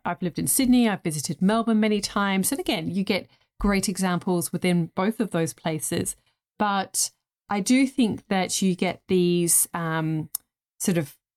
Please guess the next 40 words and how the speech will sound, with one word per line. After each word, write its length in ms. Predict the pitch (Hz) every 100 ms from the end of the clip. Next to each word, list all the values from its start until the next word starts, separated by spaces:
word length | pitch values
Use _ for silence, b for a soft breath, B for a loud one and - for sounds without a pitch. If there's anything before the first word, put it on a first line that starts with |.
| _ _ -
hotbeds, 880 | - - 294 - - 220 190 196 277
I 220 | 254 190
can't 260 | - 233 233
think 120 | 254
of 80 | 196
a 60 |
better 220 | 185 202 185
way 160 | 190
to 140 | 185 190
say 160 | 254
it, 100 | 202
but, 100 | 185
like, 200 | 185 190
there's 180 | 220 208
an, 220 | 220 214 -
a 60 | 202
critical 520 | - - 294 - 262
mass 520 | 214 208 175 - - B B B
in 100 | 202
some 380 | - 233 226 -
areas 440 | 202 196 190 185 185
and 160 | 175
within 280 | 175 180 185
some 420 | - - 214 208 b b -
sectors 640 | - - - - 214 190
of 160 | 196 -
society 960 | 196 - - 185 185 - 214 196 180
or 160 | - 165
groups 480 | 185 202 220 - -
or 340 | 185 175 165 -
areas, 720 | - 202 202 208 196 190 180 b b b -
little, 560 | 202 208 202 185 180 -
um, 460 | 175 170 165 160 -
villages 540 | 185 220 220 202 185
within, 640 | 180 185 190 190 185 185 -
um, 360 | - 180 165 156
Paris, 520 | - 208 220 196 -
for 120 | -
instance, 480 | 190 185 - 190 -
neighborhoods, 720 | 196 202 190 185 202 185 -